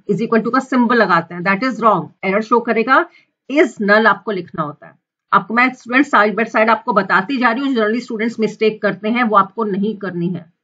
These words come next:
okay, Fourth number, to delete column sale date from above table। इसमें आपको दिख रहा है, आपको इस कॉलम को आपको completely delete करना है,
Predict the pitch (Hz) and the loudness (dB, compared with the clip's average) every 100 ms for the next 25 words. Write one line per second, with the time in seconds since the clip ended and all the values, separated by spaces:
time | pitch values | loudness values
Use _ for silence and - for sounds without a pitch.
0 | _ 170 175 285 381 _ _ _ _ _ | _ -14 -4 -4 -4 _ _ _ _ _
1 | _ _ _ _ _ _ _ _ _ - | _ _ _ _ _ _ _ _ _ -4
2 | 269 277 269 247 254 294 285 202 233 294 | 0 0 0 2 2 2 0 0 2 4
3 | 349 - 247 226 226 269 - 262 233 277 | 2 2 2 4 2 -2 -8 -2 0 2
4 | 196 202 214 - - _ 226 240 - 196 | 4 4 2 -2 -20 _ 2 2 2 0
5 | 190 190 - 170 147 170 _ - - 190 | 0 -4 -6 -8 -10 -16 _ -12 -4 -4
6 | 180 202 196 208 247 247 262 - 226 196 | -2 -2 -2 0 -2 -2 -6 -6 0 0
7 | 196 214 185 214 214 196 196 190 240 190 | 2 2 0 -2 -4 -4 -4 -4 -4 -2
8 | 202 196 196 - 170 160 156 | 0 0 -4 -8 -8 -8 -12